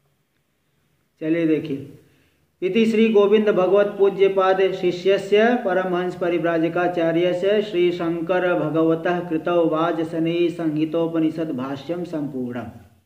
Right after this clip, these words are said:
इति श्रीमद् परमहंस परिव्राजकाचार्य से श्री शुद्धानंद भगवत पूज्य पाद शिष्य भगवद आनंद ज्ञान कृता वाजसनेय संहितोपनिषद भाष्य टीका समाप्ता। ओम तत्सत।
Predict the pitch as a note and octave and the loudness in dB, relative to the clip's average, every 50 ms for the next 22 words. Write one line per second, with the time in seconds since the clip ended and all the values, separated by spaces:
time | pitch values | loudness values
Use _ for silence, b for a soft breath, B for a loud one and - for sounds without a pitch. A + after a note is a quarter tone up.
0 | _ _ _ _ _ _ _ _ _ _ _ _ _ _ _ - D3+ D#3 D#3+ F3 | _ _ _ _ _ _ _ _ _ _ _ _ _ _ _ -14 -8 -2 0 0
1 | F3 E3+ E3+ D#3+ E3 E3+ E3 E3+ - - - D#3+ D#3+ E3 E3 D#3+ D#3+ D#3+ E3 D#3 | 0 0 0 0 0 0 -2 -4 -4 -2 -2 0 0 2 2 4 4 4 4 2
2 | D#3+ D#3+ D#3 D#3 D3 D#3 D#3 D#3 D#3 D#3+ D#3 D#3 D#3 D#3 D3+ D#3 D3+ C#3+ D3 D3+ | 2 0 -2 0 0 0 -2 -2 -2 -2 -2 0 -2 -2 -2 -4 -6 -4 -4 -2
3 | D#3 D#3+ D#3 D#3 F3+ F3 E3+ F3 F3 D#3+ - D3+ D3+ C#3+ C3+ D3+ D#3+ D#3+ E3 D#3+ | -2 -2 -2 -2 -4 -4 -2 -2 -4 -4 -4 -6 -8 -6 -6 -4 -4 -2 -2 0
4 | D#3+ D#3+ E3 E3 D#3 D3+ C#3 C3 C3+ C#3 D3+ D#3 D#3 D#3 D#3 D#3 D#3 D#3 D#3+ D3 | 0 0 0 0 -2 -2 -2 -4 -4 -4 -4 -2 -2 -4 -4 -4 -2 -2 0 0
5 | C#3+ D#3 D#3 - D3 C#3+ D3 D3+ D3 C#3+ C3 C3 - D#3+ D#3+ D#3+ - D#3 C#3+ - | 0 -2 -2 -2 -4 -6 -4 -4 -4 -6 -6 -4 -2 -2 -2 -2 -4 -8 -10 -10
6 | - - - - _ _ _ _ _ _ _ _ _ - G#2+ B2+ C#3 D3+ D#3+ D#3+ | -12 -16 -20 -20 _ _ _ _ _ _ _ _ _ -20 -16 -10 -4 -2 0 0
7 | E3 D#3+ D#3 D#3 D#3 D#3+ F3 F3 E3+ E3 E3 D#3 C#3+ D#3 D3+ D#3 D#3 D#3 D#3 D3+ | 2 0 0 0 0 0 0 -2 -2 -2 -2 -2 0 -2 -2 0 0 0 -2 -2
8 | D3+ D3 D3+ - D#3+ D#3 D3+ B2 - - - - - _ _ _ _ _ _ _ | -4 -6 -8 -6 -4 -4 -4 -6 -8 -12 -18 -20 -20 _ _ _ _ _ _ _
9 | _ _ _ _ _ A2 B2 C#3 D3+ D#3 C#3+ D#3+ D#3+ - D#3 D3 D#3 D#3+ E3 E3 | _ _ _ _ _ -18 -12 -10 -8 -6 -6 -6 -6 -6 -6 -4 -2 -2 0 -2
10 | E3 D#3 - D#3 D#3 D3+ C#3+ C#3+ D3+ D3 E3 D#3+ D#3+ D#3+ D#3 D3+ D3 C3+ D#3+ E3 | -2 -2 -4 -4 -4 -4 -4 -6 -4 -2 -2 -2 -2 -2 -4 -6 -6 -6 -6 -6
11 | D#3+ D3+ B2 A#2 B2 D3 D#3 - - D#3+ D3+ - D#3+ D3+ C#3+ D3 E3 D#3+ E3+ E3 | -6 -6 -8 -8 -8 -8 -8 -8 -8 -8 -8 -6 -6 -8 -6 -6 -6 -6 -6 -6
12 | D#3+ D3 C3 B2 A#2+ B2+ A#2 - - A2+ G#2+ - - - _ _ _ _ _ _ | -8 -8 -8 -8 -8 -10 -14 -16 -18 -18 -20 -20 -20 -20 _ _ _ _ _ _
13 | _ _ _ _ - C3+ C#3 C3+ C3 A#2 B2 B2 A2 - - A#2+ A2 A2 | _ _ _ _ -14 -12 -10 -10 -10 -10 -10 -12 -14 -16 -18 -18 -20 -20